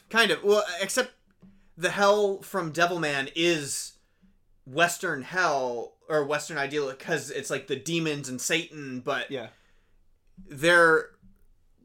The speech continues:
Speaker 1: evil. Like, they're actually legitimately evil, all the demons. And then you got Hellboy, who is a devil from hell, but he's not evil 'cause he was raised by humans. So maybe it is the same. I don't know.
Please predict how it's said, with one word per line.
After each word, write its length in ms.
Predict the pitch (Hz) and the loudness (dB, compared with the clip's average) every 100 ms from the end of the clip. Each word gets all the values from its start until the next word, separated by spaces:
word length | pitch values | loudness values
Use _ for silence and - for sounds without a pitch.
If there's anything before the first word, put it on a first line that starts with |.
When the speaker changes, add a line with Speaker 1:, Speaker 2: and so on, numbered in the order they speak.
| _ - | _ 0
Speaker 1:
evil. 420 | 226 208 170 143 | 4 6 6 6
Like, 220 | 175 170 | 4 6
they're 140 | 175 | 8
actually 300 | 175 175 185 | 8 6 4
legitimately 600 | 160 165 156 175 175 151 151 | 4 4 4 4 4 0 0
evil, 400 | 156 165 143 120 | 2 2 2 2
all 160 | 120 | 2
the 100 | 120 | 0
demons. 640 | 131 139 127 110 107 - - | 0 0 0 -2 -6 -6 -4
And 240 | 135 127 | -2 2
then 200 | 127 123 | 2 2
you 80 | 123 | 0
got 180 | 127 104 | 0 2
Hellboy, 500 | 160 156 139 131 123 | 4 4 4 4 2
who 200 | 135 143 | 2 6
is 160 | 214 196 | 8 8
a 60 | |
devil 280 | 170 156 139 | 6 4 2
from 160 | 151 127 | -6 -2
hell, 280 | 131 123 | 0 2
but 120 | 123 123 | 0 -4
he's 140 | 151 | 0
not 220 | 165 175 | 2 2
evil 340 | 139 123 120 120 | 0 -4 -4 -4
'cause 120 | 127 | -6
he 60 | 127 | -4
was 100 | 123 | -2
raised 180 | 135 131 | -2 -2
by 80 | |
humans. 420 | 117 170 208 220 214 | -6 -4 -4 -4 -4
So 80 | |
maybe 180 | 220 330 | -4 -4
it 80 | 294 | -4
is 120 | 381 | -4
the 80 | 302 | -6
same. 260 | 185 156 147 | -6 -6 0
I 140 | 151 | 0
don't 120 | 139 117 | 0 -4
know. 220 | 113 | -12